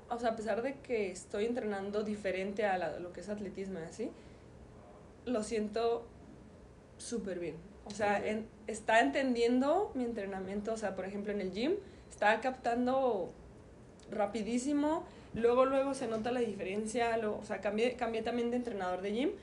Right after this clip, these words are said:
Speaker 1: y no manches, o sea, pero yo sentí el, el cuerpo a los veintisiete que dije,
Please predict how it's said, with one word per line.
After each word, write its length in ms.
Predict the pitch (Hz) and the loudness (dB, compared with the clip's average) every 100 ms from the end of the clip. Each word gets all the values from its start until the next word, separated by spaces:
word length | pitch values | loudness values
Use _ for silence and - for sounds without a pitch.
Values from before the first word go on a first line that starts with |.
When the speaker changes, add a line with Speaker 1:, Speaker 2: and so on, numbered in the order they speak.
| - - - - - - - - | -16 -18 -18 -18 -20 -20 -18 -4
Speaker 1:
y 200 | 214 208 | 0 2
no 160 | 208 220 | 2 0
manches, 360 | 233 226 - 170 | -4 -6 -8 -10
o 20 | |
sea, 220 | 185 180 180 | -8 -8 -6
pero 140 | 196 190 | -2 0
yo 180 | 190 196 | 0 -2
sentí 300 | 240 233 240 | -4 -2 0
el, 180 | 240 - - - | -2 -6 -14 -12
el 80 | 208 | -4
cuerpo 280 | 208 208 | -2 0
a 20 | 254 | 0
los 160 | 214 | 0
veintisiete 580 | 190 185 - - 185 269 | -4 -8 -8 -8 -8 -8
que 120 | 196 | -8
dije, 280 | 185 185 | -8 -8